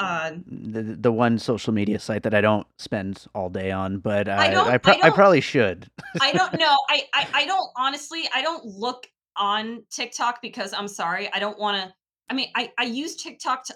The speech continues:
Speaker 1: uh, promote my writing, but I don't
Speaker 2: Mm-hmm.
Speaker 1: look at other people's TikToks because, I'm sorry, I don't wanna see someone's ass in my face.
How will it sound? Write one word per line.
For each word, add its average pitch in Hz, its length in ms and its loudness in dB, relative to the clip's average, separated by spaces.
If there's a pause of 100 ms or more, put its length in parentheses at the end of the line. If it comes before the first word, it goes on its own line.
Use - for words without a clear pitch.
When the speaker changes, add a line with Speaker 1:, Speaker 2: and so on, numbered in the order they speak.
Speaker 1:
uh, 202 260 -4 (160)
promote 208 520 -6 (180)
my 196 160 -4
writing, 214 580 -4
but 202 100 -6
I 175 120 -4
don't 202 160 0
Speaker 2:
Mm-hmm. 131 280 2
Speaker 1:
look 101 280 -8
at 202 180 2
other 202 160 -4
people's 202 380 -10
TikToks 214 500 -6
because, 214 340 -8
I'm 208 120 -6
sorry, 196 580 -4 (400)
I 202 80 0
don't 220 160 -4
wanna 233 320 -2
see 208 300 -10
someone's 196 340 -10 (100)
ass 175 340 -4
in 214 120 -8
my 214 160 -2
face. 233 560 -2